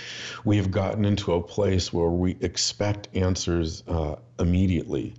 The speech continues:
So we go into our quiet time in the morning and we pray our list and we ask the Lord for the things that we need. And we have three or four minutes left and we say, "Okay, Lord, answer me." And what Sean and I have found through the writing of this book and through our careers is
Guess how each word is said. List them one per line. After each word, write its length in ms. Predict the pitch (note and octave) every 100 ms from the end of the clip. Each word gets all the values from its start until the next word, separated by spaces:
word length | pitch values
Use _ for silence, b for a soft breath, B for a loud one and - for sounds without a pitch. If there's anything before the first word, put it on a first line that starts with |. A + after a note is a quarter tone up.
| B
So 160 | - G#2+
we 160 | G2 G2
go 220 | G#2+ A2+
into 160 | A2+
our 80 | G2
quiet 380 | F#2 - G2 C#2+
time 220 | F2+ F2
in 60 | F2
the 80 | E2+
morning 540 | E2+ F2 E2+ E2+ E2+
and 220 | E2 E2 E2
we 100 | E2
pray 480 | - F2 F2+ F#2 -
our 220 | F2 E2+
list 680 | D#2+ F2+ F#2 F#2 - - -
and 140 | D#2+ D#2+
we 140 | D2+
ask 280 | - E2 -
the 80 | D#2+
Lord 320 | D#2+ D#2+ D#2+
for 120 | -
the 80 | E2+
things 260 | F2 E2+ -
that 100 | D2
we 100 | E2
need. 480 | E2+ F2 E2+ E2+ B B B B B B B B B
And 160 | F2 F#2
we 120 | F#2
have 320 | F2+ E2+ D#2 - - -
three 220 | - A2+
or 100 | G#2
four 240 | - G#2
minutes 340 | G#2 G2+ G2 -
left 380 | F#2+ F#2+ F#2 F2+
and 160 | F#2
we 60 | F#2
say, 180 | F2+ F2
"Okay, 240 | F#2 G2
Lord, 340 | F2+ F2 E2+ -
answer 360 | F#2 F2 - C#2
me." 240 | A#1+ - - _ _ b b b - -
And 420 | F#2+ F#2 F2 F2 - _
what 280 | G#2 G#2+ G#2+
Sean 320 | - B2 D3+
and 120 | C3
I 140 | F#2+ E2+
have 220 | E2 D#2
found 540 | - F#2+ F2 E2+ E2
through 320 | - F#2 E2+
the 100 | D#2
writing 340 | D#2+ E2+ E2+ E2+
of 120 | D#2+
this 160 | D#2+ -
book 360 | F#2 E2+ E2
and 220 | D#2 D#2+
through 400 | D#2 F2+ D#2+ D2+ -
our 140 | E2
careers 680 | D#2 - F#2+ D3 D3 F2+ E2 -
is 320 | G2+ F#2+